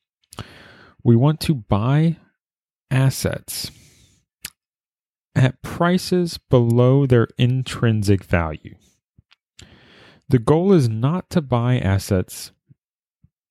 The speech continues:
at prices below their extrinsic value.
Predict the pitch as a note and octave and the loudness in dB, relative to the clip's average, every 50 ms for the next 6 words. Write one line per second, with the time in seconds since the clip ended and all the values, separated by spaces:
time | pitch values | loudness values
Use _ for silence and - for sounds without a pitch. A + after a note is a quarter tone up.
0 | _ _ _ _ _ _ _ _ _ _ _ _ _ _ _ _ - - _ _ | _ _ _ _ _ _ _ _ _ _ _ _ _ _ _ _ -20 -20 _ _
1 | _ _ _ - - B2 A#2+ A2+ - - - B2 A2+ A2 - - A#2+ A2 G2+ G2 | _ _ _ -4 0 0 0 0 -2 0 2 4 4 4 4 4 2 2 2 2
2 | - A#2 G#2 G2+ G#2+ G#2 G2+ G2 F#2+ G2+ G2 - - - E3 - - - - - | 0 2 2 4 4 4 4 4 4 2 2 0 -2 -4 -4 -4 -6 -4 0 0
3 | G#2+ F2+ E2 E2 E2+ D#2+ - - - - - - - F2 | 0 0 0 -2 -4 -6 -6 -10 -10 -10 -10 -12 -16 -16